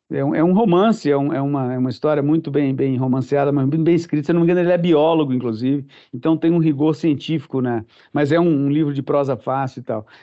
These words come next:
E procure informação sobre a Amazônia, gente, é o que não falta, tá? É o que não falta.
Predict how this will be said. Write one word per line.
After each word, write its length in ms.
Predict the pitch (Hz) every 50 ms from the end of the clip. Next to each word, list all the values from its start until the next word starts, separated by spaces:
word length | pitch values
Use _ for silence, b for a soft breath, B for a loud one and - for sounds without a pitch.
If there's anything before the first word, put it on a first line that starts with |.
| B B B
E 80 | 208 196
procure 400 | 190 269 214 185 226 233 226 226
informação 540 | - - 214 208 190 170 170 175 185 180
sobre 220 | 170 180 175 175 165
a 20 |
Amazônia, 400 | 160 156 127 120 123 123 113 117
gente, 240 | 110 127 127 123 165
é 20 |
o 40 | 165 165
que 80 | 175
não 140 | 160 135 127
falta, 340 | - 117 101 92 92 - _ _ -
tá? 180 | - 120 120 117 127 151
É 80 | 135
o 20 | 110
que 120 | 104 123
não 140 | 117 110 98
falta. 320 | - 107 107 110 - -